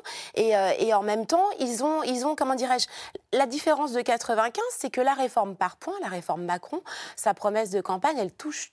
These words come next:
tout le monde. En quatre-vingt-quinze, les, alors, il y a, ok, il y avait le volet, euh, sécurité sociale, mais il ne s'attaquait, euh, Juppé qu'aux régimes spéciaux. Aujourd'hui, cette réforme par points, comme vous l'avez souligné, Nathalie,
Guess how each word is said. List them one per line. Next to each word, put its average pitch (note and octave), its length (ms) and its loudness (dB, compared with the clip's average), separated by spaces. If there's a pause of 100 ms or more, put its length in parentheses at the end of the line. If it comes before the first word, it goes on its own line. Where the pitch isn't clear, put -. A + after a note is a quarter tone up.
tout - 160 -8
le A3 80 -2
monde. A#3+ 380 0
En G#3 120 0
quatre-vingt-quinze, A#3+ 760 -2
les, G3 160 0
alors, B2+ 160 2
il D3 40 -4
y C#3+ 40 -2
a, - 40 -2
ok, F3 140 -6
il - 100 -4
y B2 40 0
avait B2+ 120 -2
le D3+ 140 -4
volet, D#3+ 300 -2
euh, C3 80 -6
sécurité C#3+ 500 -10
sociale, D#4+ 320 -2 (420)
mais C4 140 2
il C4+ 60 2
ne A#3+ 100 2
s'attaquait, A3 600 0
euh, F#3+ 260 2
Juppé G#3+ 360 -4 (200)
qu'aux D#4 200 2
régimes A#3 300 -2
spéciaux. G3 420 -6
Aujourd'hui, A#3+ 500 0 (300)
cette - 220 0
réforme A#3 400 2
par G#3+ 200 0
points, A3 200 0
comme F#3 160 0
vous F#3 120 -2
l'avez F#3 260 2
souligné, G3+ 360 0
Nathalie, F#3+ 400 -2